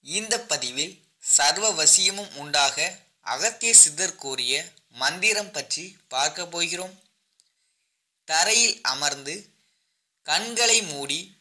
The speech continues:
மனதை புருவ மையத்தில் நிறுத்தி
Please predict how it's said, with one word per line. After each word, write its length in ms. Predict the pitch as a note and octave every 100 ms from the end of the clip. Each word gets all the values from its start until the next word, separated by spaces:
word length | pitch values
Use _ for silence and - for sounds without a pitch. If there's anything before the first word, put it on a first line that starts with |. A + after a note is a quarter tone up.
| _
மனதை 680 | A#2+ C3+ F3+ G#3 F#3 G3+ G3+ _ _
புருவ 380 | G3 A3 A#3 G#3+
மையத்தில் 640 | F3 D#3+ D3+ - G#3 -
நிறுத்தி 760 | C3 D3+ D#3+ - F3 G3+ -